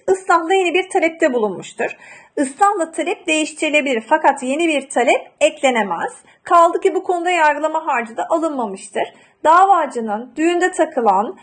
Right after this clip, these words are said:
paraya ilişkin talebi kararın hakkında karar verilmesine yer olmadığına karar vermek gerekirken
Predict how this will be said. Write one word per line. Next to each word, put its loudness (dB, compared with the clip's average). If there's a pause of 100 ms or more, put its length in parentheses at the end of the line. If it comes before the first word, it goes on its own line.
(640)
paraya 4
ilişkin -2
talebi 0
kararın 4
hakkında -2
karar 4
verilmesine -6
yer 2
olmadığına -2
karar 2
vermek -2
gerekirken 0